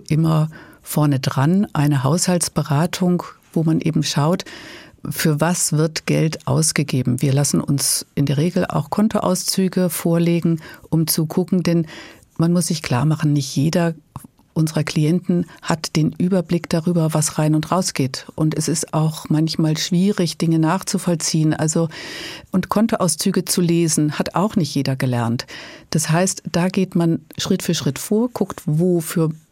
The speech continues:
muss Geld ausgegeben werden und wo kommt das Geld rein. Also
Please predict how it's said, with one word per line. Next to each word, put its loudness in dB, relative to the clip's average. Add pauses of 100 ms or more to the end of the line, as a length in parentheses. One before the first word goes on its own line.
muss 0
Geld 0
ausgegeben 0
werden 0 (180)
und -2
wo 2
kommt 0
das 0
Geld -2
rein. 0 (280)
Also 0